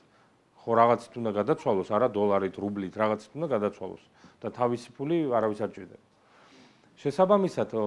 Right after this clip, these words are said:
ბიტკოინმა მი-, შეიძინა ის თვისება ფულის, რაც არის, ო, ნდობის ფაქტორი. ნდობის ფაქტორის შემდეგ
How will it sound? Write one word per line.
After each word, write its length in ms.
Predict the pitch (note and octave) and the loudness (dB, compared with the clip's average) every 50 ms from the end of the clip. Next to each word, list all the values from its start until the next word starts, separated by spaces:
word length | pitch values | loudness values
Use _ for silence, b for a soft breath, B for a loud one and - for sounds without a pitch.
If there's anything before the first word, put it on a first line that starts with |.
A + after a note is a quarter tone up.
| G#2 G2+ G2+ G2 G2 | 0 -2 -2 -4 -6
ბიტკოინმა 480 | - B2 C3+ C3+ F3+ F3 D#3 B2+ G#2+ G2 | -6 -8 -6 -2 0 0 0 0 -2 -2
მი-, 160 | G2+ G#2+ A2+ | -4 -6 -8
შეიძინა 520 | - - - B2 B2 B2 B2+ C#3 D#3 F3 E3 | -6 -4 -2 -2 -2 -2 -4 -4 -2 -2 -2
ის 140 | - C3+ - | -2 -4 -6
თვისება 480 | - - A#2 G#2 - - G#2 F#2+ G#2 A#2+ B2+ - | -8 -8 -10 -8 -6 -4 -4 -2 0 -2 -2 -2
ფულის, 380 | - A2+ G2+ A2 C#3+ F3 - - - - b b b b b b b - | -4 -4 -2 0 0 0 -2 -6 -16 -20 b b b b b b b 2
რაც 180 | A2+ C#3+ D#3+ - - G#2+ | 4 4 4 2 0 0
არის, 280 | G#2+ A2 C#3+ D#3+ D#3 - - - | 2 2 2 0 -4 -6 -12 -14
ო, 560 | - - G#2 F#2+ F#2+ F#2 F2+ F2+ F2+ F2+ - - _ _ _ _ _ | -10 -6 -4 -2 0 0 0 -2 -4 -6 -8 -12 _ _ _ _ _
ნდობის 400 | A2 G#2 G2+ A#2+ B2+ C3 D#3 - | -16 -4 0 0 0 0 0 -2
ფაქტორი. 440 | - B2+ G#2+ - - F#2 F2 - - _ _ _ _ _ _ b b b b b b b b - | -2 -2 -4 -2 -4 -10 -10 -12 -14 _ _ _ _ _ _ b b b b b b b b 4
ნდობის 240 | D#3 F3 G3 - - | 4 4 4 4 6
ფაქტორის 440 | - F#3 F#3 - F3+ D3+ C3 - | 6 6 6 6 4 2 2 2
შემდეგ 360 | - - F3+ F#3+ D#3+ B2 G2 | 2 0 0 2 2 2 0